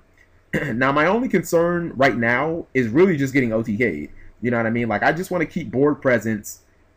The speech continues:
to where he can't O T K me because, you know, playing these soul charges does deplete my life points, uh, rather fast. So, um, you know, I've got so much protection in my graveyard, and then me just drawing Effect Veiler.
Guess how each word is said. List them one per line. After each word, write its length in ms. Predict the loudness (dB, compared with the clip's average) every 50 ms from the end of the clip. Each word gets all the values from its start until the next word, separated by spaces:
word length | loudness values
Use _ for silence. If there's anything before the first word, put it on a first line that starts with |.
| _
to 100 | -2 -2
where 380 | 0 2 2 2 4 4 2 0
he 180 | 0 -4 -8
can't 300 | -6 -2 -2 -2 -2 0
O 100 | 0 -2
T 120 | -2 -2 -4
K 220 | -2 0 0 0
me 140 | 0 0 -2
because, 480 | -4 -2 -2 0 0 0 0 -2 -2 -2
you 60 | -4
know, 180 | -2 -2 -4
playing 280 | -4 -2 -2 0 0 2
these 180 | 0 -2 0 0
soul 180 | 0 0 0
charges 420 | 0 0 0 0 0 -2 -4 -6 -4
does 320 | -2 -2 0 0 0 -2
deplete 300 | -4 -8 -4 -2 -2 -2
my 120 | -2 -4
life 260 | -2 -2 -2 -2 -4 -4
points, 420 | -6 -4 -4 -4 -4 -6 -10 -18 _ _ _ _ _ _ _ _
uh, 260 | -4 -2 -2 -2 -2 -2
rather 260 | -2 0 0 0 -2
fast. 600 | -2 -2 -2 -2 -2 -4 -4 -6 -14 -18 -18 -18
So, 460 | -6 -4 -2 -2 0 -2 -4 -6 -8 -12 -12 _ -12
um, 540 | -8 -8 -6 -6 -6 -8 -8 -10 -12 -12 -14 _ _ _ _ _ _ _
you 100 | -4 -2
know, 60 | 0
I've 160 | 0 -2 0
got 200 | 2 0 0 0
so 160 | 0 -2 0 0
much 220 | 0 -2 -4 -4
protection 400 | -10 -4 -2 -2 -2 -2 -4 -4
in 60 | -2
my 100 | -2 0
graveyard, 640 | 0 2 2 0 0 0 0 0 2 2 0 0 -2
and 140 | -2 -2 0
then 160 | 2 2 2
me 100 | 0 0
just 220 | 0 0 -2 -2 0
drawing 240 | -2 -2 0 -2 -4
Effect 280 | -2 0 0 0 0
Veiler. 320 | 0 0 0 0 0 -2